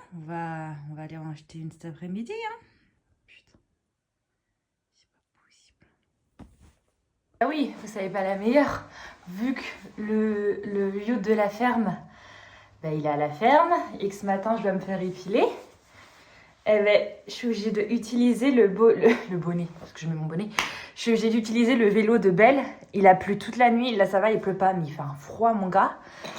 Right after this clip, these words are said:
Donc, allez, c'est parti, on va aller en vélo. <laughs> Et j'aimerais montrer mon bonnet.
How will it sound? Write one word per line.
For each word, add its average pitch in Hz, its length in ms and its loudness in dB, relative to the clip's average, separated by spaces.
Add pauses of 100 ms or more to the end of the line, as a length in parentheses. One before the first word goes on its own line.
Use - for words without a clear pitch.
(280)
Donc, 233 200 0
allez, 262 180 8
c'est 240 220 2
parti, 262 400 6
on 247 100 6
va 254 60 8
aller 220 160 6
en 220 120 6
vélo. 240 260 8 (480)
<laughs> - 500 -8
Et 180 80 -8
j'aimerais 175 300 -6
montrer 185 280 -12
mon 185 140 -12
bonnet. - 380 -10